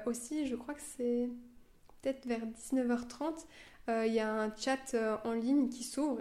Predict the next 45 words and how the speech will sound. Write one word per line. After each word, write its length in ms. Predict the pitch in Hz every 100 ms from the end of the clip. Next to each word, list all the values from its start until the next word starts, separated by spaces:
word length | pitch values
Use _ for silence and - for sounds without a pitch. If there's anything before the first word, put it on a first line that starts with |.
| -
et 40 |
en 100 | 214
fait, 240 | 214 262 254
on 120 | 226
peut 280 | 226 214 214
discuter 400 | 233 - - 262
avec, 280 | 226 220 220
euh, 180 | 208 208
d'autres 360 | 240 247 -
jeunes 380 | 240 233 254 226 - - - -
qui 100 | -
ont 60 | 220
peut-être 280 | 220 220
à 80 | 214
peu 80 | 226
près 300 | - 254 233
les 140 | 220
mêmes 180 | 220 220
soucis 320 | 220 - -
que, 480 | 240 240 220 220 214 214
que 100 | 220
nous. 220 | 226 339 - - - - -
Et, 260 | 226 220 214
euh, 260 | 214 208 208
bah, 200 | 208 214
c'est 100 | 240
vrai 80 |
que 60 | 254
c'est 100 | 240
intéressant 440 | 214 226 220 269
parce 260 | 247 233 -
que 360 | - 233 220 226 - - - - - -
on 100 | 226
peut 400 | 226 233 220 214
apprendre 640 | 214 226 - 240 233 220 214
des 180 | 226
expériences 420 | 226 - 220 226 214
des 180 | 220
autres 280 | 262 294 - -
et, 120 | 226
euh, 220 | 208 214 214
on 60 |
peut 140 | 214 220
aussi, 420 | 220 - - 233
euh, 200 | 220 220